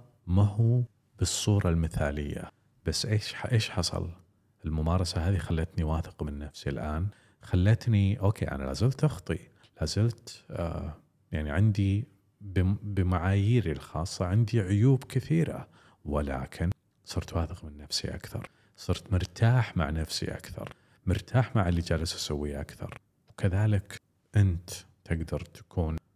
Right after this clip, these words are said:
مرتاح بعد، وتكسب الثقة بأنك تحاول وتجرب. وللي جالس يسمعون وما يشوفون الفيديو، أنا جالس أشر عليك بإصبعي المجروح، يعني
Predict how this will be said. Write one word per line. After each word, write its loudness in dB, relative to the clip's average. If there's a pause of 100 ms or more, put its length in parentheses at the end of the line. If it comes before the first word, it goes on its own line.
(220)
مرتاح -4
بعد، -4 (320)
وتكسب -2
الثقة -4 (300)
بأنك 0
تحاول -2
وتجرب. -6 (360)
وللي 2
جالس -2
يسمعون 0
وما -2
يشوفون -2
الفيديو، -6 (300)
أنا -2
جالس 0
أشر -2
عليك -2
بإصبعي 0
المجروح، -4 (380)
يعني -6